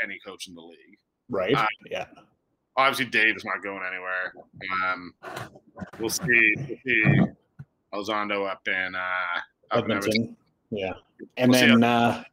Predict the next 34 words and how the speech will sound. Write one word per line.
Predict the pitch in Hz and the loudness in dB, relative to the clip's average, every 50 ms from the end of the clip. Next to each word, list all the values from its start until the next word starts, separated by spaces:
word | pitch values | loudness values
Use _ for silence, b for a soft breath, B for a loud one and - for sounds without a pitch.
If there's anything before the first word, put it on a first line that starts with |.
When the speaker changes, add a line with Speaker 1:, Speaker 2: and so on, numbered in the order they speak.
| _ _ - | _ _ 2
Speaker 2:
and | 139 131 | 4 6
then | 131 135 131 | 8 8 8
Rick | 143 143 143 | 8 6 6
Campbell, | - 147 147 139 123 120 117 113 113 113 113 - | 4 2 4 6 6 6 8 8 6 4 4 2
obviously | 117 113 110 110 110 - 113 104 101 101 101 95 - _ _ _ _ _ _ - - | 0 0 0 -2 -2 -2 -2 -2 -2 -4 -6 -8 -12 _ _ _ _ _ _ -20 -14
taking | - - 113 - 123 117 | -12 -10 -8 -6 -4 -4
over | 120 113 110 | -2 -4 -4
B | - 120 113 107 | -4 -4 -4 -2
C. | - - 143 151 160 143 | 4 6 8 8 8 6
I, | - 101 104 107 107 - - _ _ - | 6 2 0 0 -2 -4 -10 _ _ -4
I | 110 110 | -2 -2
like | 107 107 104 104 - _ _ | 0 0 -2 -4 -8 _ _
Rick | 113 - - | -10 -8 -8
Campbell | 113 110 104 104 101 | -8 -8 -6 -8 -8
as | 95 | -10
a | 92 | -10
coach. | - - 117 107 - - | -4 -2 -2 -2 0 2
Speaker 1:
Yeah, | 233 254 - - | 4 4 4 4
there's | 139 147 143 | 2 4 6
just | - | 8
Speaker 2:
Well | 147 - 240 | 8 10 10
Speaker 1:
a | |
lot | 247 247 254 | 8 8 6
of | 240 - _ - - - _ _ | 6 2 _ -8 -20 -20 _ _
the | 147 185 185 | 0 0 2
places | - 202 220 226 220 254 240 | 4 4 4 4 4 2 4
that | 233 254 | 4 4
you | 240 247 240 | 4 4 2
expect. | 220 - - - - - 156 151 143 - - - _ _ _ _ _ _ _ _ | 2 0 -2 0 2 4 4 4 2 0 -6 -14 _ _ _ _ _ _ _ _
It | - 165 | -2 0
would | 175 185 160 | 2 2 2
have | 160 180 180 180 - | 4 4 2 2 0
to | 202 | -2
take | - 220 214 220 | -2 -2 -2 -2